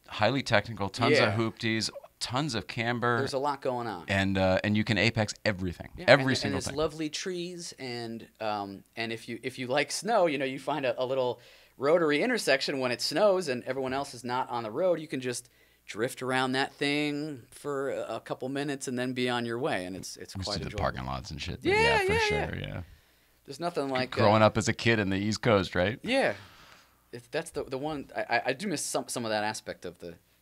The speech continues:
Speaker 2: the winter from the East Coast.
Speaker 1: Did you ever used to go to the old train, you know, the old, the old steam train in Essex?
Speaker 2: I don't
Speaker 1: And the
Speaker 2: think I,
Speaker 1: riverboat and all that stuff?
Speaker 2: I don't
Speaker 1: By
Speaker 2: think I
Speaker 1: Mystic?
Speaker 2: did.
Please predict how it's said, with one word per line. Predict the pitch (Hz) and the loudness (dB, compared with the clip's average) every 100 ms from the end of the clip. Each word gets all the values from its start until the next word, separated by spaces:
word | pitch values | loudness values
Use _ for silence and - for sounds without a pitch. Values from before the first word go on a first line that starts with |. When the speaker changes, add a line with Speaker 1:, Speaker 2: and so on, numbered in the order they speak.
| _ _ _ _ _ 85 | _ _ _ _ _ -10
Speaker 2:
the | 90 | -10
winter | 80 98 - 76 | -10 -12 -12 -14
from | 82 73 | -16 -16
the | |
East | 69 73 - | -16 -18 -12
Coast. | 85 | -4
Speaker 1:
Did | 107 | 0
you | 170 | 0
ever | 240 | 0
used | 151 - | -2 -2
to | |
go | 87 90 | -2 0
to | |
the | 80 | 0
old | - 85 - | -2 -6 -6
train, | - 78 87 95 | -2 0 0 -2
you | 82 | -4
know, | 78 | -2
the | 76 | -2
old, | 78 78 76 _ | -4 -4 -8 _
the | - | -8
old | - 76 73 - | -4 -4 -6 -8
steam | - 80 85 | -6 -4 -4
train | - 82 87 95 | -4 -6 -6 -8
in | 78 | -4
Essex? | - 80 - - - - - | -2 -2 -6 -10 -18 -18 -16
Speaker 2:
I | 98 | -14
don't | 107 101 | -8 -2
Speaker 1:
And | 80 | 0
the | |
Speaker 2:
think | 73 | 2
I, | 80 82 | 2 2
Speaker 1:
riverboat | 82 82 | 0 -2
and | 82 | -2
all | 78 | -4
that | 80 | -4
stuff? | - 80 | -6 -10
Speaker 2:
I | 82 | -8
don't | 147 - | -8 4
Speaker 1:
By | 85 | 4
Speaker 2:
think | |
I | 78 | 4
Speaker 1:
Mystic? | 78 - | -2 -6
Speaker 2:
did. | - | -12